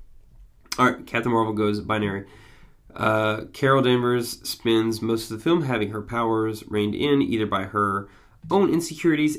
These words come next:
and uncertainty, or by the Kree device apparently embedded in her neck to keep her from becoming too powerful for them to control. But when the movie reaches its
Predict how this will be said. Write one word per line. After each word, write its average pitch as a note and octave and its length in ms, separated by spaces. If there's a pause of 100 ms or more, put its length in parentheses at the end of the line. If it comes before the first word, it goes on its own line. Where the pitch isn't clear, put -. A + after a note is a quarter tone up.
and A2 340
uncertainty, B2 580
or B2+ 280
by G#2+ 320
the F2 140
Kree B2+ 600 (140)
device G#2+ 460
apparently G#2+ 680
embedded G#2 460
in G#2 120
her G#2 120
neck G#2+ 340
to - 100
keep G#2+ 260
her G2+ 160
from G2+ 340 (320)
becoming A2+ 360
too A2 180
powerful G#2+ 560
for - 180
them G2+ 240
to G2+ 100
control. G#2+ 540
But C2 120
when G#2+ 120
the A2 60
movie A#2 300
reaches A#2+ 420
its - 340